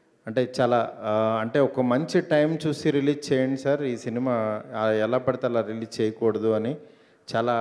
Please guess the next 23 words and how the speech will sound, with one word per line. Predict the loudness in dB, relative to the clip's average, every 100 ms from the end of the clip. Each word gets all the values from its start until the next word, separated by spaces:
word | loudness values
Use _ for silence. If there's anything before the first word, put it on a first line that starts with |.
| 0 0 0 -2 -4
ప్రసాద్ | -4 -2 -2 0
గారు, | 2 2 0 -2 -4
నేను | -6 -8 -8
అందరం | -8 -4 0 0
కూర్చుని, | -2 -8 -4 -4 -4 -8 -20 _ _ _ _ -12
యాక్చువల్గా | -10 -8 -2 0
ఇది | 2 0 -2 -2 -2 -4 -6 -12 -20 -18
మ్, | -12 -12 -12 -20 -20 -20 _
ఫిబ్రవరి, | -4 0 2 4 4 2 -2 -8
మార్చ్ | -4 -2 -2 -2 -4
సిక్స్త్కి | -2 -6 -6 -6 -2 0
అనుకుని, | -2 -4 -6 -8 -18 _ _
ఫిబ్రవరిలో | 0 6 6 8 6
అనుకున్నాం, | 2 2 0 0 0
లేకపోతే | 0 0 -2 -4
మార్చ్ | -2 0 -2
సిక్స్త్కి | -6 -10 -10 -8 -4
అనుకుని | -4 -4 -6 -8 -12 _ _ _ -6
ఈ | -4
సినిమా | 0 2 2
రిలీజ్ | 2 0 0 0
చేయడం | 0 0
జరుగుతుంది. | 2 2 0 -4 -4 -6